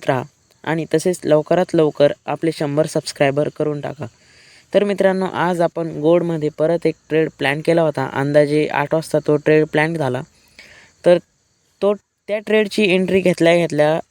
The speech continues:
अ, आपला जो ट्रेड होता तो लॉसमध्ये चालू होता. होल्डिंग केल्यामुळे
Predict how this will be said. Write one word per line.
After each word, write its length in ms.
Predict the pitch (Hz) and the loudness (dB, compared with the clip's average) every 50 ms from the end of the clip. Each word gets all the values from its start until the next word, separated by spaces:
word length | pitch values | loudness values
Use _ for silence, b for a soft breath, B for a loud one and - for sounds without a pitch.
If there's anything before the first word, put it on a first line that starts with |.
| _ _ - | _ _ -12
अ, 140 | - - 143 139 143 139 - - | -6 -4 -2 -2 -2 -2 -2 -2
आपला 480 | 60 143 - - 160 160 165 165 165 143 - - - | -2 -4 -2 0 0 2 2 2 0 -2 -4 -2 -2
जो 80 | 156 156 | 0 0
ट्रेड 280 | - - 170 180 165 | 2 2 2 2 2
होता 160 | 156 147 - 143 143 | 2 0 -2 -2 0
तो 60 | 151 | 2
लॉसमध्ये 440 | 147 151 156 160 - 175 175 170 165 | 2 4 2 2 2 -2 0 0 0
चालू 240 | 156 156 143 156 156 | 2 2 2 4 4
होता. 220 | 151 139 - 131 151 b b b b b b b b b b _ | 2 2 0 -4 -6 b b b b b b b b b b _
होल्डिंग 340 | 139 147 165 175 180 180 180 175 | -2 -2 0 0 -2 -4 0 0
केल्यामुळे 460 | 180 175 170 170 170 170 170 170 170 | 2 2 2 0 -2 -2 0 0 -2